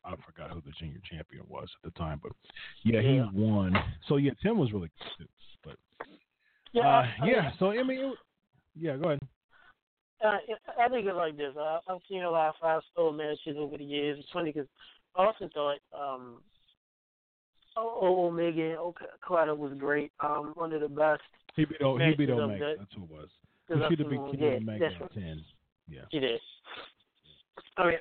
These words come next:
Speaker 2: I thought I wouldn't give the match six stars. I give it about four and a half. Um, I thought the match was very well done. Uh, uh, I have watched better matches with Okada. I've watched better matches with Omega. Um, and,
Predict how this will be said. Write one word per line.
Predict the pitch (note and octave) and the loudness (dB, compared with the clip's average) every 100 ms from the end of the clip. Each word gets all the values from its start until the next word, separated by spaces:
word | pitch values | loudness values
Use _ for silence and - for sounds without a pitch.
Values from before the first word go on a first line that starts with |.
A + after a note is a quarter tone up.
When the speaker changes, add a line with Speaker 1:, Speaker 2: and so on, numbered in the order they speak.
| F#3+ | 4
Speaker 2:
I | G3 G3+ | 4 2
thought | F#3+ F#3 E3 - _ _ _ _ | 0 0 -2 -8 _ _ _ _
I | F3+ | -6
wouldn't | F3 E3+ | -4 -4
give | E3 | -4
the | D#3+ | -4
match | D#3 C#3+ - | -6 -6 -10
six | D#3 - | -14 -6
stars. | F3+ E3 D#3+ | 0 2 2
I | D3+ | 0
give | D#3 D#3 | -2 -4
it | |
about | D3 D3 C#3 | -2 0 0
four | D#3+ D#3 | -4 -6
and | C#3+ | -6
a | |
half. | C#3 D3 D3 - _ _ _ _ _ _ | -4 -2 -2 -6 _ _ _ _ _ _
Um, | D3 C#3 C3+ C3 - | -2 0 -2 -8 -8
I | D3 | -6
thought | - D3+ D3+ | -2 -2 -2
the | |
match | D3+ D3 - | -4 -4 -6
was | C#3 C3+ | -8 0
very | D3 D3+ | 2 2
well | C#3+ C#3 | 2 -2
done. | C#3 D3 D3 D3+ _ - _ _ _ - | -4 -4 -4 -6 _ -20 _ _ _ 0
Uh, | C#3+ C#3 C#3+ - | 4 4 0 -2
uh, | |
I | D3 C#3+ C#3+ C3+ | 2 2 0 0
have | D#3 D3 C#3+ | 0 -2 -2
watched | D3+ D3 D#3+ - D3 | -2 -2 -2 -8 -6
better | D3+ D3+ D3+ | -2 0 -2
matches | D3+ C#3+ C#3+ - D3 C3+ | -4 -6 -6 -4 -4 -4
with | C#3 D3 D3+ D3 D3 | -2 2 2 2 -2
Okada. | C#3+ D#3+ D3 D3+ D3+ - _ _ _ _ | 0 4 4 4 0 -4 _ _ _ _
I've | B2+ | -2
watched | C3+ B2+ C#3 | 2 2 2
better | C3+ C3 | 2 2
matches | C3 C3 - B2 | 0 -2 -4 -10
with | B2 - | -10 -10
Omega. | A2+ C3 D3+ E3 F3+ - - _ _ _ _ - | -8 -2 0 0 -4 -6 -20 _ _ _ _ 2
Um, | C3+ B2 A#2 A#2 A#2+ - | 4 4 2 -6 -12 -10
and, | C3 B2+ D3 | -6 -6 -8